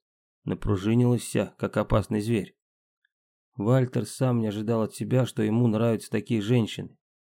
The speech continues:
А ведь убери с лица Сесилии выражение напряжённости и готовности в любой момент атаковать,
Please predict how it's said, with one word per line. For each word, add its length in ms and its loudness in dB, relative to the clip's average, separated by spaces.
А 120 -4
ведь 160 -2
убери 320 2
с 100 -4
лица 320 2
Сесилии 480 2
выражение 560 2
напряжённости 800 2
и 120 2
готовности 680 0
в 80 -2
любой 220 2
момент 420 2
атаковать, 640 0